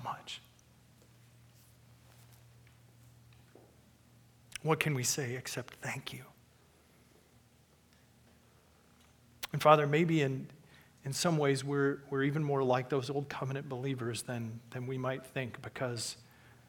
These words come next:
we see you so much more clearly now through Jesus, but what we will become, we do not yet know.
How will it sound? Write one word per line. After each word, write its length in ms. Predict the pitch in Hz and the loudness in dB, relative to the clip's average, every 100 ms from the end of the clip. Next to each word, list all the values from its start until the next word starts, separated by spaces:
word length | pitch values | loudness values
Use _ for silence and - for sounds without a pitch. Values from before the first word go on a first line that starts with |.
| - - - - - | -20 -20 -20 -18 -6
we 260 | 135 170 | 4 6
see 280 | 170 - 190 | 8 6 6
you 200 | 160 165 | 6 4
so 260 | 160 - 190 | 4 6 8
much 280 | 185 180 180 | 8 6 6
more 160 | 170 | 2
clearly 500 | 165 - 170 165 156 | 2 2 4 4 4
now 200 | 147 147 | 6 4
through 220 | 147 151 135 | 4 -2 -2
Jesus, 440 | 147 143 135 120 | 0 0 -2 -6
but 340 | - 131 139 - - - - - | -2 -2 -2 -10 -20 -20 -20 -12
what 320 | 135 160 160 | 2 4 4
we 140 | 156 | 0
will 200 | 147 147 | 4 4
become, 540 | 143 147 139 - 135 131 | 4 2 0 -2 -2 -2
we 100 | 127 | -6
do 300 | 120 143 147 | -4 -2 0
not 320 | 135 123 127 | 0 -4 -6
yet 200 | 123 - | -8 -8
know. 260 | 117 117 | -10 -10